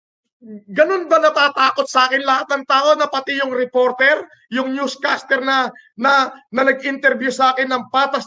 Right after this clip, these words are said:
na pamamahayag at kinuha lang yung aking panig, ay yung isang istasyon ng, ah, radio station, eh, inisyuhan siya ng gag order para hindi raw ako maiyere? Anong meron kayo?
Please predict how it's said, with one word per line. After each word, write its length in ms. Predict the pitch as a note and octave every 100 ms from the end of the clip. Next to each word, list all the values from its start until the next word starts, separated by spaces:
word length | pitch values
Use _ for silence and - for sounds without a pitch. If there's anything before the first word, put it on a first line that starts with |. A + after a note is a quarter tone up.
| C4
na 80 | B3+
pamamahayag 640 | A#3+ A#3+ A3+ B3 D4+ D#4 -
at 120 | B3
kinuha 320 | - B3+ A#3 A#3+
lang 160 | B3+
yung 140 | B3+ B3 B3
aking 160 | A#3+ -
panig, 320 | A#3 B3 D#4 - - - _
ay 240 | C4 C#4 C#4
yung 80 |
isang 240 | B3+ B3+ C4+ C4
istasyon 720 | - - C4 - C4+ C4+ C4
ng, 160 | C4
ah, 320 | B3 B3 A#3+ - - -
radio 400 | B3+ C#4 G#3 C#4+
station, 560 | - - C4+ - D4 C4+
eh, 160 | B3 - - _
inisyuhan 560 | D4+ D#4 C#4+ - B3+ B3+
siya 240 | B3 C4+
ng 80 | B3+
gag 240 | A#3+ B3+ -
order 480 | B3+ B3+ D4+ D#4+ D#4+ - _ -
para 240 | C#4+ C#4
hindi 320 | C#4 C#4 C#4
raw 160 | C4+ C4
ako 160 | C4
maiyere? 800 | C4 B3 B3+ B3+ C4 C4+ D4 - _ _ _ F#4
Anong 320 | F4 F4 D#4+
meron 320 | C#4+ B3 A3
kayo? 560 | G3+ G#3+ A#3+ C4+ C4